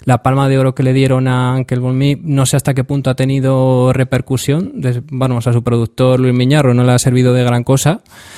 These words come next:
<laughs> Y, y ahora mismo, ahora mismo, bueno, es muy positivo esto, esto que estamos viendo, de que se está recibiendo mejor esta, esta última película,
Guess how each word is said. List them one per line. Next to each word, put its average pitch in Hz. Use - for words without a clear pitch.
<laughs> -
Y, 127
y 143
ahora 156
mismo, 190
ahora 151
mismo, 160
bueno, 156
es 131
muy 160
positivo 151
esto, 135
esto 135
que -
estamos 147
viendo, 160
de 135
que 123
se -
está -
recibiendo 139
mejor 147
esta, 123
esta 143
última 139
película, 147